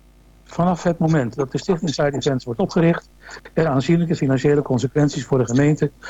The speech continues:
kunnen zijn, terwijl het opniau afgelasten van de D G P dit jaar niet is uitgesloten. Het totaal van nutteloos gebleken kosten als gevolg van de afgelasting van de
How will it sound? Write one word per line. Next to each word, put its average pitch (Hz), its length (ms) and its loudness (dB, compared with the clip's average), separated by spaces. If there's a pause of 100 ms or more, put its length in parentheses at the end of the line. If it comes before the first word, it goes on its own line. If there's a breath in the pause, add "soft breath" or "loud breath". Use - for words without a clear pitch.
(120)
kunnen 147 240 4
zijn, 131 260 2
terwijl 131 340 2
het 117 100 0
opniau 131 360 2
afgelasten 139 680 -2 (300 loud breath)
van 139 160 2
de 131 180 2
D 123 40 0
G 135 120 -2
P - 40 -4
dit 131 340 0
jaar 127 320 0 (200 loud breath)
niet 151 220 2
is 143 120 0
uitgesloten. 117 640 -2 (840 loud breath)
Het 131 140 0
totaal 170 340 0
van 143 120 0
nutteloos 160 380 2
gebleken 135 380 -2
kosten 170 360 -2
als 135 120 -4
gevolg 151 360 0
van 143 120 -4
de 147 60 -2
afgelasting 135 520 -2
van 123 140 -4
de 127 120 0